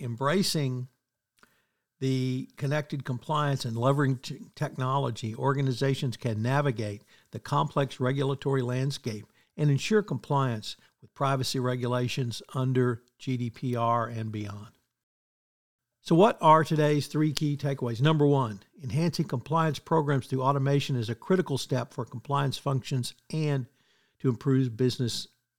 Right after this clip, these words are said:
making efficiency and decision making. Number two, automation can help compliance functions meet the need for real-time reporting requirements. And number three, balancing the need for data and data privacy is critical going forward.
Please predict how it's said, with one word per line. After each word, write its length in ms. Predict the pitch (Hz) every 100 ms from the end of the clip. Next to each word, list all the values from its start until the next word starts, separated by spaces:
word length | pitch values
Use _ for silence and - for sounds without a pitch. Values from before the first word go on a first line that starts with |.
| _
making 500 | 127 117 123 117 147 _ _
efficiency 640 | - - 127 - 113 123 113
and 100 | 107
decision 460 | 104 131 117 127
making. 320 | 101 98 _ _ -
Number 160 | 139
two, 320 | 143 180 147 - _ _ _ _
automation 520 | 151 160 156 160 165 139
can 140 | 120
help 260 | 117 180 -
compliance 440 | 139 143 127 127
functions 460 | - 139 - 123 110
meet 220 | 139 143
the 80 | 127
need 300 | 135 135 123
for 380 | 123 120 117 - - - _
real-time 460 | 135 131 - 127 117
reporting 440 | 110 - 170 165
requirements. 640 | 156 143 156 147 143 143 139
And 120 | 120
number 200 | 127 120
three, 480 | - 160 170 160 147 _ _ _ -
balancing 580 | 131 151 147 - 143 131
the 100 | 120
need 400 | 127 131 127 120
for 200 | 127 117
data 520 | 107 123 127 127 127
and 160 | 139 113
data 260 | 120 113 120
privacy 720 | - 131 127 117 - 123 120
is 420 | - 135 117 110
critical 640 | - - 147 123 117 104 _ _ _ _
going 300 | 107 104 113
forward. 480 | - 110 98 90